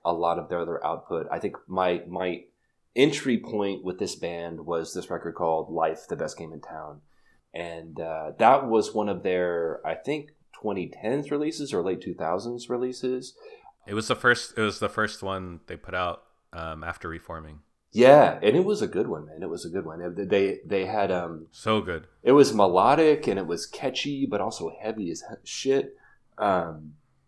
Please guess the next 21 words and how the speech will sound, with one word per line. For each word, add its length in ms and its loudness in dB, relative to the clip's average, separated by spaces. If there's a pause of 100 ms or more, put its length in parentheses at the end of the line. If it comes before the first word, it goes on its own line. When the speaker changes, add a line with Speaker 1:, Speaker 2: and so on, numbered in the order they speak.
(440)
Speaker 1:
just 240 0
a 60 6
really, 240 4
really 180 0
great 300 -2
band. 260 -6
That 80 4
was 140 -6
my 120 0
very 360 6
first 300 -2
exposure 460 -4
to 120 -8
this 160 -10
band. 320 -14 (880)
And 120 4
then 120 8
as 120 8
I 100 10
went 240 4
back 380 -2